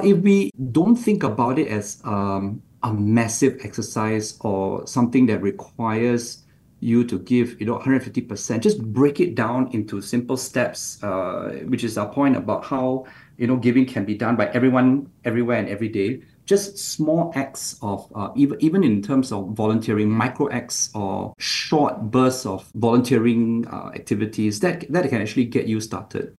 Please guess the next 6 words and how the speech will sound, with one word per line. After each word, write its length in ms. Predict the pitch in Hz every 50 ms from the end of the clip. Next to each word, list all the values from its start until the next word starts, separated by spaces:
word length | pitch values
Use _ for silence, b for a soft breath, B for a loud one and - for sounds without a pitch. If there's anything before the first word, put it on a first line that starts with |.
| - -
And 100 | 139 147
one 160 | 165 254 240
of 60 | 170 127
the 260 | 127 113 113 110 101
innovations 840 | 131 135 135 113 117 127 123 123 - - 143 139 135 127 - - -
or 640 | 113 104 101 101 101 98 98 101 101 101 104 104